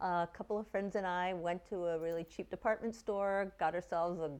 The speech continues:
gold shirt, a red shirt, and a blue shirt, colored the collars in black, and then we hopped on the bus to New York to hang around outside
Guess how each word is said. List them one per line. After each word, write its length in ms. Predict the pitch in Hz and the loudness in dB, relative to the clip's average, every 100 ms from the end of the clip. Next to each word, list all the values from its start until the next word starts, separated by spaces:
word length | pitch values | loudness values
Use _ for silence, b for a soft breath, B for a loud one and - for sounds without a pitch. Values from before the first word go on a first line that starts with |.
| - | -2
gold 320 | 196 240 233 | 4 4 4
shirt, 240 | - 240 | 6 6
a 60 | 214 | 6
red 240 | 202 220 | 4 4
shirt, 240 | - 226 208 | 6 4 4
and 80 | 196 | 2
a 20 | |
blue 240 | 226 226 | 4 2
shirt, 400 | 226 220 220 - - - | 4 2 2 0 -12 -6
colored 300 | - 294 311 | 4 8 8
the 100 | 277 | 6
collars 460 | - 262 262 262 | 6 4 4 6
in 160 | 254 247 | 4 4
black, 360 | 226 220 233 226 | 4 4 2 -2
and 80 | |
then 140 | 202 196 | -4 -2
we 80 | 185 | -2
hopped 320 | 214 226 233 | 0 0 0
on 140 | 226 | 0
the 80 | 208 | 2
bus 260 | 208 220 - | 4 2 2
to 80 | - | -2
New 160 | 214 214 | 0 2
York 340 | 208 196 - | 0 -2 -2
to 140 | 214 196 b b b b | -2 -2 b b b b
hang 300 | - 226 226 | -6 -2 0
around 320 | 214 214 208 202 | 2 2 4 4
outside 640 | 196 - 202 185 190 190 | 4 2 2 4 4 2